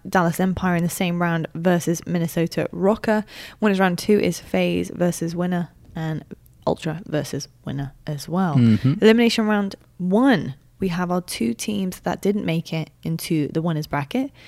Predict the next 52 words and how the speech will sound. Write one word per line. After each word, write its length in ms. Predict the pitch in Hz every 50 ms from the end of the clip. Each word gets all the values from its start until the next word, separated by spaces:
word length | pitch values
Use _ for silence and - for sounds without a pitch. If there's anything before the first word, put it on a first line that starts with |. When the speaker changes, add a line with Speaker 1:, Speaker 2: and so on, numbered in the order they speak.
| - - - - - -
Speaker 1:
Mutineers 420 | 214 240 233 233 240 233 220 -
and 160 | - 208 202 -
Thieves 340 | 226 220 208 185 165 -
both 260 | - - 202 196 214 -
have 260 | - 214 214 208 196
a 60 | 190
really 220 | 185 202 214 220
tough 320 | 208 - 226 226 214 - -
ride 300 | 202 202 214 214 208 -
from 120 | - 185 175
the 80 | 170
get-go. 580 | 170 226 220 220 - - 220 214 214 214 214 208 - - - - - - -
Cannot 440 | - - - 254 269 269 247 - -
make 240 | 208 196 185 - - -
a 160 | 185 180 180
mistake. 680 | 175 170 151 - - - - 214 214 220 208 - - -
It's 120 | - 175 -
gonna 180 | - 185 185
be 120 | 175 180 170
a 60 | 170
really 260 | 165 175 190 190 185
rough 220 | 175 180 160 - -
journey. 400 | - 185 180 175 170 165 165 - - - - - - - - -
Now, 280 | 196 220 214 208 196 -
I'm 100 | - 233
gonna 160 | 247 269 277
start 320 | - - - 220 226 214 -
with 140 | - 185
the 80 | 170 170
elimination 480 | 170 175 175 175 165 165 170 - 175 165
bracket 400 | 160 147 151 - - 175 185 -
Speaker 2:
Mm-hmm. 140 | - 127 117
Speaker 1:
because 220 | 117 - - 190 196
I 60 | 185
have 180 | 185 190 175
a 20 | 170
hot 240 | 151 175 156 - -
take. 380 | - 156 160 185 - - - - - - - - - _ _ _ - _ _ _ _ _ _ _ _ _ -
Speaker 2:
Okay. 180 | 127 113 110 - - -
Speaker 1:
Oh, 80 | 185
what 100 | 165 180
did 120 | 180 180 170
you 120 | 185 233 285
wanna 140 | 240 170
say? 360 | 156 - 175 160 156 143 - - - - -
Speaker 2:
I 80 | 135 123
actually 300 | 123 127 - - 123 110
take 280 | - - 110 104 -
back 260 | - 104 107 110 - -
what 100 | 110 110
I 100 | 110 113
said 300 | - 117 107 110 120